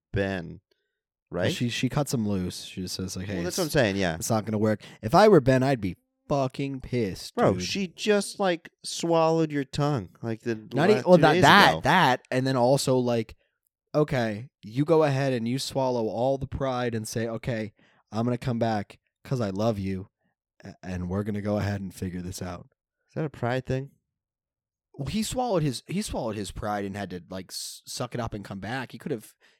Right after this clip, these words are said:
Speaker 2: kept it to himself.
Speaker 1: That's not really a, uh, but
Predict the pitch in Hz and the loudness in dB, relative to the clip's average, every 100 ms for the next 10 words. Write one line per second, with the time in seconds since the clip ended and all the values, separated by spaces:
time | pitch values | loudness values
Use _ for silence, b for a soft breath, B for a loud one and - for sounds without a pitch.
0 | - 131 123 127 95 - 127 160 - - | -12 -10 -10 -8 -8 -8 -8 -8 -10 -20
1 | _ _ _ _ 165 233 - 220 156 139 | _ _ _ _ -2 -2 0 0 0 2
2 | 131 98 - _ - - 120 139 143 | 2 2 0 _ -12 -8 -4 2 2